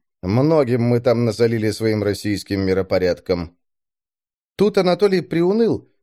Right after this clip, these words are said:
так как стала очевидна патовая ситуация, где все ставки переходят сугубо на их проект, отчего стало ещё тяжелее на душе, и камень повис в груди.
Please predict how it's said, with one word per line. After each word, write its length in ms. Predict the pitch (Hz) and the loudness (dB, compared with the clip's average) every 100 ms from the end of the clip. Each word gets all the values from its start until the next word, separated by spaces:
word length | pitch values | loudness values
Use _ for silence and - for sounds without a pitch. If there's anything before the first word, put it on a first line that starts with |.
| _ | _
так 200 | 123 120 | -2 0
как 200 | 131 104 | -2 -4
стала 380 | - 156 147 131 | -2 2 4 4
очевидна 500 | 127 143 160 180 131 | 2 0 -2 0 0
патовая 440 | 120 156 123 117 | 2 0 2 0
ситуация, 560 | 110 135 190 185 - 147 | 0 -2 0 0 2 0
где 180 | 120 151 | 2 -2
все 200 | - 147 | 0 -2
ставки 340 | - 185 - | 0 -2 -2
переходят 500 | 135 135 123 156 143 | -4 -2 -2 -2 -2
сугубо 720 | - - 147 131 120 190 170 165 | -6 -6 -2 -2 -2 -2 0 2
на 160 | 156 | 2
их 140 | 151 - | -2 -2
проект, 340 | 131 78 - _ _ _ _ _ - | -2 -2 -8 _ _ _ _ _ -2
отчего 440 | 101 - 98 98 | -2 -2 -4 -4
стало 260 | 95 110 101 | -2 0 0
ещё 320 | 98 92 107 | -2 -4 -4
тяжелее 420 | 101 95 104 107 | -4 -2 0 0
на 120 | 98 | 0
душе, 420 | 92 92 - 147 101 | -4 -4 0 0 0
и 80 | |
камень 480 | 92 - 160 151 143 | -2 0 2 2 -2
повис 320 | 123 117 98 | -2 -4 -4
в 80 | 87 | -6
груди. 420 | 85 92 82 80 | -6 -6 -6 -10